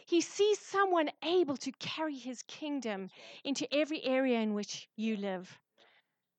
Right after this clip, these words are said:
And that Jesus inherit-, inherits everything. And so that the, at the end of the age, we all stand accountable to him for what he gave us and for the opportunities that are in front of us.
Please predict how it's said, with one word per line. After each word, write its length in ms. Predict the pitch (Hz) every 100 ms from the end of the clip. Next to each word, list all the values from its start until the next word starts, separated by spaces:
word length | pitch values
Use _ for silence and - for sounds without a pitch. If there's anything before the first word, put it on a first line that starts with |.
| _ _ _
And 160 | 262 254
that 160 | 247
Jesus 440 | - 277 285 277 262
inherit-, 720 | 233 - 233 233 - 226 214 -
inherits 540 | 247 240 208 247 226 -
everything. 500 | 240 220 226 202 196
And 80 | 208
so 100 | 294
that 200 | 285 277
the, 100 | - - 330
at 100 | -
the 120 | - -
end 180 | 370
of 100 | 370
the 120 | 294 285
age, 280 | 330 269
we 100 | 254
all 240 | - 359 415
stand 320 | - 339 285
accountable 680 | - - 370 370 - 240 240
to 140 | 269
him 380 | 214 226 - 214 - _ _ _ _ _ _ _ _ _ _ _
for 140 | - 294
what 160 | 302
he 120 | 320 285
gave 360 | 277 330 392
us 520 | 262 262 403 - - - _ _ _ _ _ _ _ _ _ _ _ _ _ _ _ _ _ _ _
and 160 | 285 277
for 120 | 311
the 140 | 302 -
opportunities 800 | 285 330 - 320 320 - 262 220
that 140 | 226
are 160 | 220 214
in 140 | 202
front 300 | - 208 214
of 80 | -
us. 420 | - 214 - -